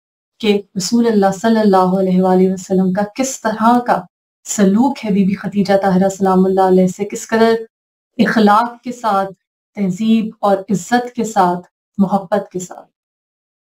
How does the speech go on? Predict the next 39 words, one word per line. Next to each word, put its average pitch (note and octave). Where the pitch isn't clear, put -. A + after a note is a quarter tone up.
और, C4
अ, B3
बीबी A3
फातिमा A3+
जहरा G#3
सलामुल्लाह G3+
अलैह G3+
का G#3
वो F#3+
कौल G#3
है, G3+
आपने G3
फरमाया F#3
कि F#3+
तुम A3+
में A#3
से A3+
बेहतरीन G3+
मर्द F#3+
वो F#3
है F3
जो -
अपनी G#3
बीवी G3+
के G#3
लिए, F#3
अपनी G3+
अहलिया G3+
के G#3
लिए F3+
अच्छा -
है, F#3+
उसके F#3
साथ G3+
अच्छे F#3
अखलाक E3+
का F#3
मुजाहरा F3+
करे। -